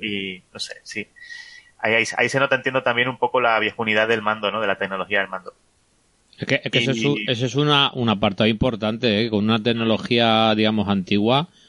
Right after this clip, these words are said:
Speaker 2: lo que consiguen hacer en realidad virtual es para quitarse el
Speaker 1: Esto,
Speaker 2: sombrero,
Speaker 1: la
Speaker 2: ¿eh?
Speaker 1: verdad es que es bastante asombroso, porque es verdad que, bueno, que, que si no tienes la, esto, la, las condiciones ideales, que puede en pequeños momentos, pues, temblequear un poco el control, pero por lo demás es perfectamente usable.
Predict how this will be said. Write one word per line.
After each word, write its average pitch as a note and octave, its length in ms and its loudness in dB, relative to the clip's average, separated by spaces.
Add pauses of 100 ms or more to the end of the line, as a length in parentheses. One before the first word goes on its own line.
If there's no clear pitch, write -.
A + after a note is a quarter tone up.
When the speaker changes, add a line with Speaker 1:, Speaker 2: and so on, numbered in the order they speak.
(240)
Speaker 2:
lo G2+ 180 0
que F#2+ 140 -2
consiguen G2+ 400 2
hacer A2+ 280 2
en A2+ 140 0
realidad G#2+ 360 2
virtual G#2 340 0
es A2 80 0
para B2 240 0
quitarse F#2+ 280 -2
el G2 80 2
Speaker 1:
Esto, B2+ 80 0
Speaker 2:
sombrero, F#2 260 0
Speaker 1:
la A2 80 4
Speaker 2:
¿eh? - 20 0
Speaker 1:
verdad G#2 260 0
es C#3 160 -2
que A#2+ 80 -2
es G#2 60 -4
bastante B2 360 -2
asombroso, B2 440 -2
porque G#2+ 540 2
es G2+ 80 -4
verdad A#2+ 280 0
que, B2+ 180 0
bueno, A#2+ 280 0
que, F#2+ 540 -6
que G2 80 -10
si - 100 -8
no G#2 120 0
tienes B2 200 -2
la, A#2+ 160 2
esto, A#2+ 480 2
la, A2+ 260 0
las A2 160 -2
condiciones G#2+ 480 -8
ideales, A2+ 540 2 (480)
que A2 140 -4
puede B2 580 2
en A2 320 -8
pequeños A#2 400 -4
momentos, A#2 560 0 (380)
pues, - 160 -14
temblequear G#2 520 -2
un A#2 120 -8
poco A2 340 -2
el G2+ 100 -4
control, A2 360 -4
pero C3+ 160 -4
por A2 100 -2
lo G2+ 100 0
demás G2 240 0
es D3 60 -2
perfectamente A#2+ 680 -4
usable. D3 340 -4